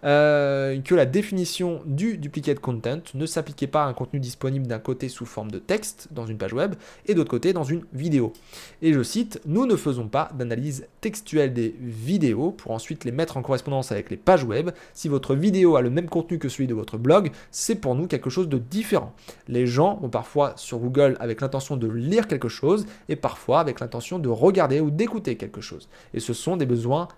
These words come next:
très différents. C'est un excellent moyen de diffuser vos informations sur différents canaux.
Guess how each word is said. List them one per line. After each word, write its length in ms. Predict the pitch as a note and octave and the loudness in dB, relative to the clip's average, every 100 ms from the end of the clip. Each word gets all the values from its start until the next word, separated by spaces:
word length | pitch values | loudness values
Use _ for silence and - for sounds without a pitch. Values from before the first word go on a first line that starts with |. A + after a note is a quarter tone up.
| _ - | _ -2
très 180 | - | 2
différents. 520 | A3+ F#3 - A2 A#2+ F3 | 4 2 -4 -4 -6 -8
C'est 200 | - B2 | -8 -6
un 140 | B2+ | -2
excellent 280 | G#3+ G#3+ F#3 | -2 -2 -2
moyen 320 | C#3 G#2+ A2+ - - - | -4 -6 -8 -12 -20 -4
de 80 | D3+ | 2
diffuser 560 | D#3+ D3 - A#2+ F3 - | 2 0 -2 0 0 0
vos 220 | C3+ E3 | 2 2
informations 420 | C#3+ B2 A2 - | 2 -2 -6 -8
sur 140 | E3+ D3 | -8 -6
différents 340 | C#3 C#3 B2 | -6 -4 -6
canaux. 300 | G2+ A#2+ E3 | -4 -4 -4